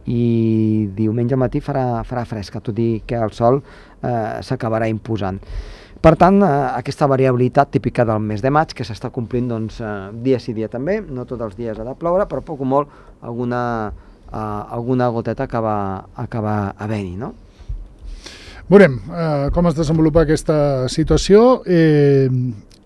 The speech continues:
Speaker 2: la, hem vist l'última nevada?
Speaker 1: A l'alta muntanya no.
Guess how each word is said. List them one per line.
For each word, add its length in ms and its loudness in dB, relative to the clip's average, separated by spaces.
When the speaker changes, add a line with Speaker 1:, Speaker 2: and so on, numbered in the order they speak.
Speaker 2:
la, 280 -2
hem 160 8
vist 120 8
l'última 380 8
nevada? 300 2
Speaker 1:
A 480 4
l'alta 240 0
muntanya 400 -2
no. 160 -4